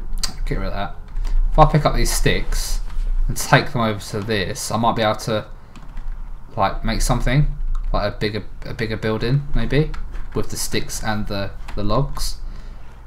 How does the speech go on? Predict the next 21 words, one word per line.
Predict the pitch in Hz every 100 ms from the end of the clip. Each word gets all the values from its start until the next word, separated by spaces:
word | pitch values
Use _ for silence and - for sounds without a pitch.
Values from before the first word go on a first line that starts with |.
| - -
So | - 110
if | -
I | 135 127 - - - - -
get | - 143
this | -
stick | 131 -
out | -
of | -
the |
way, | 92 98 - -
get | 135 101
out | 90
of | 87
here. | 85 - - - - - - -
Oh, | 151 143 143
damn | 123 127
it. | 131 - - - - - - - - - - - - - - - - - - - - - - - - - - -
Get | 123
out | 92
of | 90
here. | 87